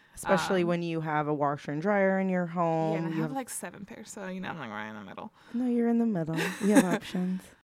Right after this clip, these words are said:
Speaker 1: I just wanted to be sure and, like, clarify, because sometimes it's hard for people to know, like,
Speaker 2: Mm-hmm.
Speaker 1: where their desires lie and then what's gonna be necessity.
Speaker 2: Mm-hmm.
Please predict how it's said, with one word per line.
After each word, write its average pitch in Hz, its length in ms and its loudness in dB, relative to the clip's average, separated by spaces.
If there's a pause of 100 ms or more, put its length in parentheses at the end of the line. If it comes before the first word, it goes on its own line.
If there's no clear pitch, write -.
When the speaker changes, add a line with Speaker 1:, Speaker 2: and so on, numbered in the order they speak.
(200)
Speaker 1:
I 233 60 6
just 247 140 4
wanted 254 220 6
to 240 120 4
be 208 140 2
sure 170 420 4
and, 170 160 0
like, 165 160 0
clarify, 160 580 2
because 170 280 -2
sometimes 240 340 -2
it's 269 120 -8
hard 269 220 -4
for 262 100 -4
people 175 280 0
to 175 140 -2
know, 147 240 0
like, 147 200 2
Speaker 2:
Mm-hmm. 160 160 -8
Speaker 1:
where 165 200 6
their 165 120 2
desires 175 720 4
lie 147 300 2 (260)
and 180 180 2
then 156 180 0
what's 147 220 -2
gonna 160 200 -4
be 147 140 -4
necessity. 143 760 -4
Speaker 2:
Mm-hmm. 254 100 -2